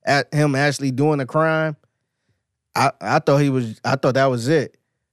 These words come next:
But apparently it looked like it's some loopholes going on, man. It seemed like, um, it seemed like the defense can't really prove anything.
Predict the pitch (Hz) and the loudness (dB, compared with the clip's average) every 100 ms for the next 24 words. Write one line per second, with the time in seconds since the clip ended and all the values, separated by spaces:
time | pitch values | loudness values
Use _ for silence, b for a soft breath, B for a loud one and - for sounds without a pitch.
0 | _ - 123 113 143 175 160 143 139 139 | _ -2 0 2 2 2 2 0 0 2
1 | 160 143 135 131 143 120 156 143 135 123 | 2 0 0 -4 -2 0 2 2 0 0
2 | 117 117 120 117 120 113 110 113 117 117 | -2 -4 -4 -2 -2 -2 -4 -4 -2 -2
3 | 113 117 127 127 123 120 113 - 117 117 | -4 -2 -2 0 0 -2 -4 -8 -6 -4
4 | 113 104 123 _ _ _ _ _ _ _ | -6 -8 -10 _ _ _ _ _ _ _
5 | _ _ _ _ _ _ 139 135 151 139 | _ _ _ _ _ _ -4 0 2 2
6 | 131 120 117 120 147 135 - 139 135 135 | 0 -2 -6 -4 -2 -2 -2 -2 0 -2
7 | 120 151 160 147 151 151 151 160 156 151 | -4 -2 0 0 0 -2 0 -2 0 -4